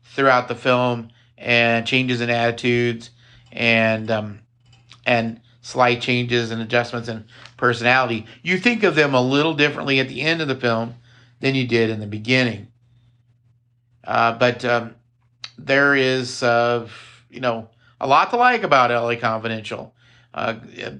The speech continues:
I don't think that, I don't think the film wastes any time. It does take a little while to develop.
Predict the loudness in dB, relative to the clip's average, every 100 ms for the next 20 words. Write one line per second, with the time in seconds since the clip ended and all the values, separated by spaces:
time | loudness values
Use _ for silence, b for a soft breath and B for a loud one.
0 | -20 _ _ _ _ 0 2 2 0 -4
1 | -2 0 0 -2 -14 _ b b b -4
2 | -2 -2 -2 2 2 2 0 0 -2 -6
3 | -6 -2 0 2 0 -4 -2 -2 -2 -4
4 | -4 -4 -4 2 4 4 0 B B B
5 | -8 -2 2 2 2 -2 -6